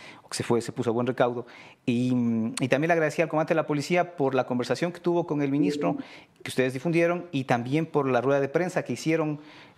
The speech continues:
todo el mando policial, ¿no? Vestidos de, en, eh, uniforme de campaña,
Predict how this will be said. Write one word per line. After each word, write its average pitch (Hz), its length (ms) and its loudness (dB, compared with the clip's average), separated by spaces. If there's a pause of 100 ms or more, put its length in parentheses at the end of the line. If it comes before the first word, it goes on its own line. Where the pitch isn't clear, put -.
todo 208 120 4
el 233 60 -2
mando 202 220 -4
policial, 156 440 0
¿no? 135 160 -4
Vestidos 165 680 -2
de, 135 260 2
en, 120 240 -2
eh, 110 280 0
uniforme 156 360 0
de 143 100 -2
campaña, 143 580 -2